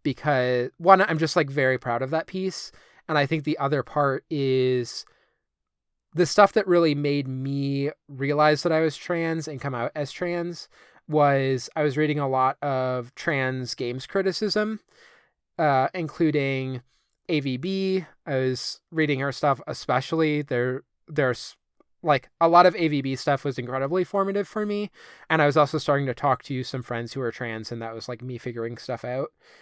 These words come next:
And part of why that Tulip piece is so meaningful to me as well is that I wrote it for Zeal. Um, it was edited by A V B, and so it was like,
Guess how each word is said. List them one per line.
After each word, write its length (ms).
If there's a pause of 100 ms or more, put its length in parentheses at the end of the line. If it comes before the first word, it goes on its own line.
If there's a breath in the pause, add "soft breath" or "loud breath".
(160 soft breath)
And 580 (240)
part 180
of 100
why 180
that 180
Tulip 380
piece 260
is 100
so 140
meaningful 380
to 60
me 340
as 180
well 400 (280 loud breath)
is 160
that 120
I 100
wrote 280
it 120
for 340
Zeal. 540 (360 loud breath)
Um, 340
it 80
was 480
edited 380
by 200
A 160
V 160
B, 280
and 120
so 140
it 80
was 180
like, 260